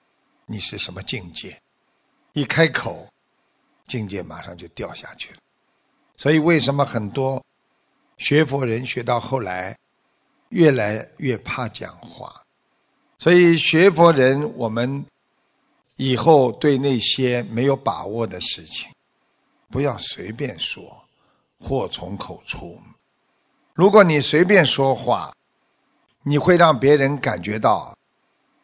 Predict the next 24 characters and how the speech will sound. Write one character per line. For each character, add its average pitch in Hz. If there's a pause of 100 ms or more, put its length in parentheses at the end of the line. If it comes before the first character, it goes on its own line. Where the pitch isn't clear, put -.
你 110
是 127
一 120
个 104
不 135
值 127
得 98 (120)
信 123
任 98
的 78
人。 - (840)
所 202
以 196
为 208
什 165
么 185
很 139
多 165
人 143 (400)
活 147
得 151
很 107
痛 131
苦？ -